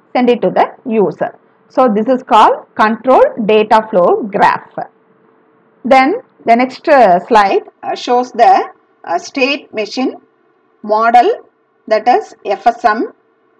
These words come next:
model. Uh, state machine model is used to simulate, um, reactive or event driven embedded system whose processing behavior is influenced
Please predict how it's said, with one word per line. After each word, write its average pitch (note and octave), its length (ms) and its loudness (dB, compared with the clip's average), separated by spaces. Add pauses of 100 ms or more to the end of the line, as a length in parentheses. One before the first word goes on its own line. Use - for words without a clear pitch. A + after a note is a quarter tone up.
model. F4+ 540 0 (760)
Uh, F#3+ 380 -6 (600)
state B3+ 340 -6
machine A#3+ 280 -8
model A3 300 -2 (160)
is A3+ 220 -8
used A#3+ 300 -8 (160)
to G3 100 -4
simulate, A#3 580 -4 (440)
um, G#3 400 -10 (140)
reactive C#4 500 -4 (240)
or G3+ 200 2 (160)
event C4 520 -6
driven A3+ 380 -2 (100)
embedded G#3+ 420 -4
system A3+ 440 -4 (420)
whose D4 260 -8
processing C4 640 -2
behavior B3 680 -4
is G#3 420 -4
influenced B3+ 760 -6